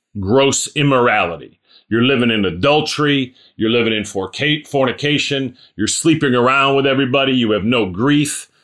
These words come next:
you have no conviction, you live an immoral, impure,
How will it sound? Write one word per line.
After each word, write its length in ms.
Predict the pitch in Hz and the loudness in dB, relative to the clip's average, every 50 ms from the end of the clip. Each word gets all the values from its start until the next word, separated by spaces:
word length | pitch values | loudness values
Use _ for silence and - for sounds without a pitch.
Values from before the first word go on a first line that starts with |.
| _ _ _ _ - | _ _ _ _ -4
you 140 | 110 117 117 | -2 0 2
have 120 | 110 98 | 2 2
no 200 | 113 123 123 120 | 2 2 2 0
conviction, 800 | 120 - 113 104 101 95 131 139 139 - - 143 131 131 117 - - - _ | 0 -4 -4 -4 -2 0 -2 -2 -2 -4 -4 -4 -4 -4 -6 -8 -14 -12 _
you 160 | - 131 147 | 0 2 4
live 200 | 156 156 143 120 | 4 4 4 2
an 60 | 127 117 | 0 0
immoral, 720 | 107 101 104 113 131 143 156 156 156 151 147 139 - - | 0 0 0 2 2 4 4 4 4 2 2 0 -2 -4
impure, 720 | - 135 127 113 104 - - - 151 147 139 135 131 - | -4 -2 -2 -2 -2 -4 -2 0 0 2 2 0 0 -2